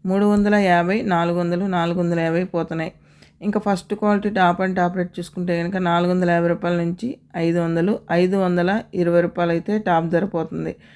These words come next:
మదనపల్లి మార్కెట్. ఇక్-, అక్కడక్కడ మాత్రమే ఐదు వందల ఇరవై రూపాయలు ఫ్రెండ్స్. నాలుగు వందలు, మూడు వందల యాభై ఎక్కువగా మార్కెట్ అనేది పోతుంది. ఈ నాలుగు వందల యాభై పైన అక్కడక్కడ అన్నమాట. ఆ,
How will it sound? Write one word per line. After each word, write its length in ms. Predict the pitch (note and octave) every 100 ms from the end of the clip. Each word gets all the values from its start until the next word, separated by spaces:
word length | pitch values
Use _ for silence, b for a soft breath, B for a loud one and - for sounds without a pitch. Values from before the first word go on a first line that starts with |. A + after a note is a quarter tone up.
| B B F3+
మదనపల్లి 440 | F3+ F3+ F3+ F3
మార్కెట్. 420 | E3+ E3 E3 D#3+ - b b
ఇక్-, 260 | - E3 - -
అక్కడక్కడ 520 | E3 E3+ G3+ G#3 G#3
మాత్రమే 720 | G3+ F#3 F3 F3 - F3+ F3+ F#3 E3
ఐదు 220 | D#3 E3+
వందల 300 | F3 F3 F3
ఇరవై 360 | E3+ D#3+ D#3+
రూపాయలు 360 | E3 D#3+ E3 E3
ఫ్రెండ్స్. 320 | E3+ F3+ G#3+ -
నాలుగు 340 | E3 F3 F#3
వందలు, 480 | F#3 F#3+ F#3+ G3 G3+ -
మూడు 220 | F3 F3+
వందల 220 | F3+ F3+
యాభై 540 | F3 E3+ E3+ E3+ F3+ -
ఎక్కువగా 420 | - E3 - F3 F#3
మార్కెట్ 480 | E3 D#3+ E3 E3
అనేది 260 | D#3+ D#3+ E3
పోతుంది. 600 | E3 D3+ D#3 D3+ E3 C4+ B B B B -
ఈ 220 | G#3 G3
నాలుగు 360 | F#3 F3 F3 F#3+
వందల 220 | F#3+ F#3
యాభై 260 | F3 F3
పైన 440 | F3 F3 E3+ F3+ F#3 -
అక్కడక్కడ 480 | E3 D#3+ D#3+ D#3+ E3+
అన్నమాట. 500 | E3 E3 D#3+ D#3+ G3 A#3+ - b b b -
ఆ, 100 | G3